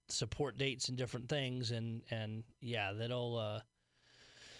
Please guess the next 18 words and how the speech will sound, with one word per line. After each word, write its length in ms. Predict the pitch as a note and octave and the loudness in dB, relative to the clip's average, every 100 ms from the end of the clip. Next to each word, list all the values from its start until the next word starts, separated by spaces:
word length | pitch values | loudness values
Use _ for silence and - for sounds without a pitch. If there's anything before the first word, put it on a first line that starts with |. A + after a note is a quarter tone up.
| - - _ _ - | -18 -20 _ _ -2
<sighs> 320 | E3 D3+ C#3+ | 2 2 2
it'll 140 | C3 | 2
be 120 | B2 A#2 | 2 0
quite 340 | - C#3+ - | 2 2 2
interesting. 560 | B2+ A#2+ A2+ - G#2+ G#2 | 0 0 0 0 0 0
I've, 240 | G#2+ A#2+ B2+ | 0 0 0
I've 180 | B2+ A#2 | 0 2
started 300 | D3+ C3+ B2 | 2 2 2
to 80 | A#2+ | 2
see, 280 | - B2+ A#2+ | 4 4 2
and, 180 | A#2+ A#2+ | 0 -2
and 340 | A#2 A2+ A#2 - - - - - | -2 -2 -6 -10 -20 -18 -14 -4
I 80 | B2 | 0
think 160 | A#2 A2+ | 0 0
we've 140 | A2+ | 2
talked 240 | B2 A#2 A2 | 2 2 0
about 140 | |
it 80 | G#2+ | -2